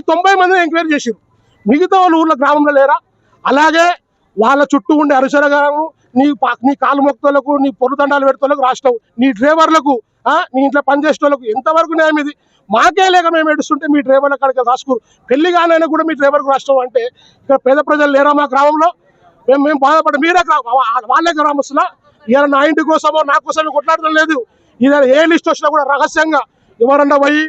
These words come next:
మీరు అక్కడ పోతే మీకు ఇయ్యము, మీ మీద కేసులు పెడతాము, అది పెడతాం, ఇది పెడతాం అంటారు. కానీ మేము ఏంటి, దేనికి భయపడేది లేదు.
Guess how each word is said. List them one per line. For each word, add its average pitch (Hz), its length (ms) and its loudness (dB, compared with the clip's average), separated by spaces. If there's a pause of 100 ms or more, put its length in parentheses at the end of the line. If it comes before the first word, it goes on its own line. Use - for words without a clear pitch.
(100)
మీరు 277 160 0
అక్కడ 285 220 -2
పోతే 294 240 0
మీకు 254 200 -2
ఇయ్యము, 285 260 4 (380)
మీ 247 140 2
మీద 277 120 2 (120)
కేసులు 285 320 0
పెడతాము, 277 380 2 (420)
అది 277 200 2
పెడతాం, 302 340 2
ఇది 285 160 0
పెడతాం 294 240 -2
అంటారు. 285 220 -2
కానీ 285 160 -4
మేము 285 200 -8
ఏంటి, 294 140 -4 (160)
దేనికి 302 380 0
భయపడేది 294 500 0
లేదు. 311 200 2